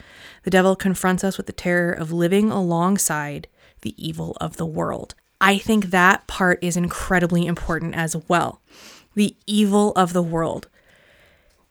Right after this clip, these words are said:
which to me says, how do we interact with our reality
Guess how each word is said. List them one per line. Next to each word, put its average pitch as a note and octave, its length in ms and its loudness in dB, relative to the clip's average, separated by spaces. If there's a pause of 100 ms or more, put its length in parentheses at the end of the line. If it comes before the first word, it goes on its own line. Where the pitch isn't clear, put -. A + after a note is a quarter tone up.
(540)
which - 340 4
to A3 140 4
me D4 480 2
says, E3+ 800 0 (1300)
how B3 420 8
do C#4 200 2
we G3+ 720 2 (2000)
interact G#3 840 2 (300)
with F3+ 180 -2
our E3+ 220 2
reality D3+ 760 -6